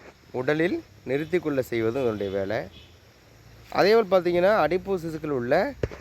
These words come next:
கொழுப்பு அமிலங்களை விடுவித்து செல்களின் ஆற்றல் தேவைக்கான குளுக்கோஸ் பயன்பாட்டு வீதத்தை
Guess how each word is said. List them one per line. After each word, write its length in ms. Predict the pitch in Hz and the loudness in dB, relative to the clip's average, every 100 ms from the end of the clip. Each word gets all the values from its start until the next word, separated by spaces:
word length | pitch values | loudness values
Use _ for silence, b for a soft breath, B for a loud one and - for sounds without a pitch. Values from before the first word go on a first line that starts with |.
| - - - | -18 -20 -4
கொழுப்பு 340 | 143 160 180 196 | 2 2 4 4
அமிலங்களை 500 | 147 156 156 139 147 233 294 - - | 4 4 2 2 2 2 -2 -6 -4
விடுவித்து 460 | 131 135 117 - 202 349 - - - - - - - | -2 -2 -4 -4 -4 -4 -12 -20 -20 -20 -20 -18 -2
செல்களின் 480 | 156 180 196 208 196 127 147 | 2 4 4 4 4 6 6
ஆற்றல் 360 | 180 190 160 | 4 0 0
தேவைக்கான 600 | 151 147 143 - 123 127 214 302 - - - - - - - - - - - - - - - - - - - - - - - - | 0 0 -2 0 0 2 0 -4 -12 -20 -20 -20 -20 -20 -20 -20 -20 -20 -20 -20 -20 -20 -20 -20 -20 -20 -20 -20 -20 -20 -20 -6
குளுக்கோஸ் 420 | 170 165 190 - | -4 4 4 4
பயன்பாட்டு 480 | 151 165 156 151 131 131 | 2 4 4 2 2 0
வீதத்தை 320 | 123 165 | 0 2